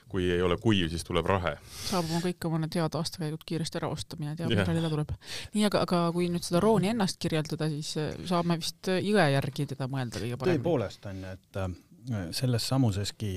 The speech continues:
Speaker 3: Lyoni linnas on, äh, linnas on ausammas ja ausammas on, ma täpse-, see on, ähm, linnavalitsuse juures, ma selle ausamba nime ei mäleta, aga,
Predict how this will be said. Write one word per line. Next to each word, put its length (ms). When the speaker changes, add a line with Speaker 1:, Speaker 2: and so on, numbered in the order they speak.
Speaker 3:
Lyoni 400
linnas 420
on, 240
äh, 200
linnas 520
on 180
ausammas 840
ja 140
ausammas 760
on, 180
ma 100
täpse-, 340
see 220
on, 80
ähm, 260
linnavalitsuse 720
juures, 400
ma 260
selle 220
ausamba 360
nime 300
ei 60
mäleta, 400
aga, 160